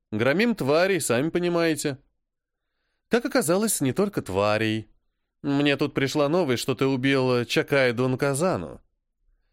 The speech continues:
Верно, ваш клиент сам напросился. Нечего было лезть в смертельный поединок.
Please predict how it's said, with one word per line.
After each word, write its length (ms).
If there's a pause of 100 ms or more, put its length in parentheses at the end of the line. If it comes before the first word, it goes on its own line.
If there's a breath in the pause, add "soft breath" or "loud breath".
(360)
Верно, 640
ваш 220
клиент 380
сам 240
напросился. 680 (380)
Нечего 460
было 220
лезть 340
в 60
смертельный 520
поединок. 640